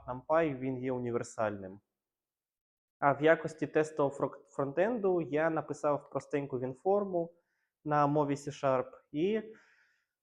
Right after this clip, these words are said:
знову можна використовувати будь-який, будь-, можна використовувати,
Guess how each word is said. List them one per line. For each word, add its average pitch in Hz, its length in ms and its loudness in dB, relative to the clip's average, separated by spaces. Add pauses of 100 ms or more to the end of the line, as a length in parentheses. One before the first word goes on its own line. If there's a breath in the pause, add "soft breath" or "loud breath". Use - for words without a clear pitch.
знову 143 520 2
можна 160 320 6
використовувати 143 680 0
будь-який, 131 800 -6
будь-, 139 200 -4
можна 143 320 0
використовувати, 123 1040 0